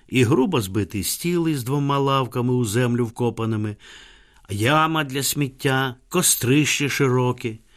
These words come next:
поряд сосни та берізки, а трохи далі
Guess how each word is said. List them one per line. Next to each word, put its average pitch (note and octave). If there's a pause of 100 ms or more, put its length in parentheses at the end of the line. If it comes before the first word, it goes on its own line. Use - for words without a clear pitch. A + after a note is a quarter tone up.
(260)
поряд E3
сосни C3+
та G#2+
берізки, G2 (260)
а A#2+
трохи -
далі A3